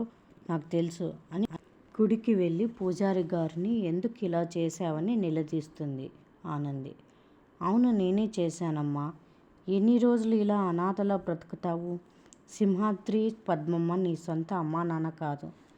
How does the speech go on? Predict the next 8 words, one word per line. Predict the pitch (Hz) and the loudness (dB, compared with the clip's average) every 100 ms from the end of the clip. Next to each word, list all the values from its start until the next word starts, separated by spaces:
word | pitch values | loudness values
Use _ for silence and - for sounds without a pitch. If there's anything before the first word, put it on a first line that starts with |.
| - - - | -20 -20 -6
నీ | 214 214 | 0 0
సొంత | 214 185 190 220 | 0 -2 0 0
వాళ్ళ | 208 208 202 | 2 2 2
దగ్గరకు | 170 170 170 175 170 | 0 -2 -2 -4 -2
నిన్ను | 160 160 147 | -2 -2 -4
చేర్చాలని | - 156 151 185 170 165 180 190 | -6 -6 -6 -6 -4 -2 -4 -4
ఇలా | 156 147 | -6 -6
చేశాను" | 156 147 156 139 | -8 -6 -8 -8